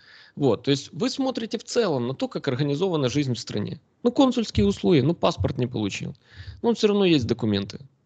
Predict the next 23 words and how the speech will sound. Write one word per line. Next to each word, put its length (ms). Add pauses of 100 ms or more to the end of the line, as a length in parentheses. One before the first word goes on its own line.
(560)
То, 100
что 180
вам 180
угрожает 520
там 120
системно 460
Венеславский, 800
Подоляк, 600
потом 280
выходит 380
Костин, 520
потом 300
выходят 320
другие, 400
говорят, 320
мы 120
будем 280
вас 180
экстрадировать, 800
мы 100
будем 240
тут 200
разбираться, 720